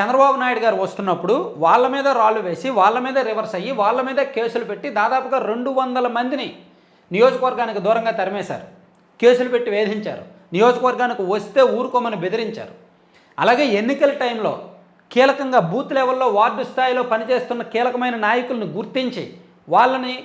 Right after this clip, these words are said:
కేసుల పేరుతో వెంటాడారు, బైండ్ ఓవర్ల పేరుతో వెంటాడారు. మరి గతంలో వైసీపీ అధికారంలో ఉన్నప్పుడు పెద్దిరెడ్డి గారు పోలీసుల్ని ఏ విధంగా వాడుకున్నారో, మరి ఇప్పుడు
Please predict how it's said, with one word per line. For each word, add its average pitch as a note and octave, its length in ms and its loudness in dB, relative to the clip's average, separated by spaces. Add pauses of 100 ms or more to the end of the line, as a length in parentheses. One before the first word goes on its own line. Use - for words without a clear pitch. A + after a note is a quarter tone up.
(120)
కేసుల A#3+ 280 4
పేరుతో A3+ 360 -4
వెంటాడారు, G3+ 520 0
బైండ్ G#3+ 360 -2
ఓవర్ల A3 240 2
పేరుతో G#3 300 -4
వెంటాడారు. F3+ 480 -4 (520)
మరి G3 140 0
గతంలో A#3+ 840 0 (360)
వైసీపీ A#3+ 520 -2
అధికారంలో B3+ 600 2
ఉన్నప్పుడు A#3 680 0
పెద్దిరెడ్డి A#3 480 2
గారు B3 220 4
పోలీసుల్ని A#3+ 680 -2
ఏ G3+ 140 2
విధంగా A#3 340 0
వాడుకున్నారో, G#3 760 0 (420)
మరి A#3+ 140 4
ఇప్పుడు A#3+ 440 -2